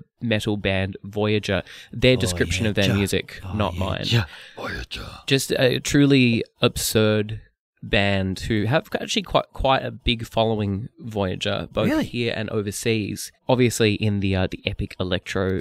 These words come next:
Speaker 1: progressive power metal community,
Speaker 2: <laughs>
Speaker 1: which apparently there is a huge, uh, market for, um, here and abroad. But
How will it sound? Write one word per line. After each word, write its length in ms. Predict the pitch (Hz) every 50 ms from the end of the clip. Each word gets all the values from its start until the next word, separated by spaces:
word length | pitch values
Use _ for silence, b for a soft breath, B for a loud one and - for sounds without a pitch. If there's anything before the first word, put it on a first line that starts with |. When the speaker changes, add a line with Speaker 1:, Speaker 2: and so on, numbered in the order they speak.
| - - -
Speaker 1:
progressive 500 | - 135 110 - 104 101 - - 110 -
power 340 | - - 101 98 107 110 107
metal 400 | 101 95 92 - 92 95 95 - B B B B B B B B
community, 520 | - - - - 392 - - - 302 240 214
Speaker 2:
<laughs> 100 | - -
Speaker 1:
which 200 | 190 151 - -
apparently 500 | 123 120 113 - 120 120 117 107 120 117
there 180 | 104 113 107
is 120 | 107 104 107
a 40 |
huge, 440 | 107 - - 110 104 104 107 - - -
uh, 160 | 107 101 -
market 380 | 104 101 101 107 - - - -
for, 380 | - - 92 92 95 113 147 - b b b b b b b
um, 160 | - 104 104 107
here 160 | 110 110 107
and 100 | 107 107
abroad. 440 | 95 - 110 104 98 104 107 113 -
But 180 | - 95 -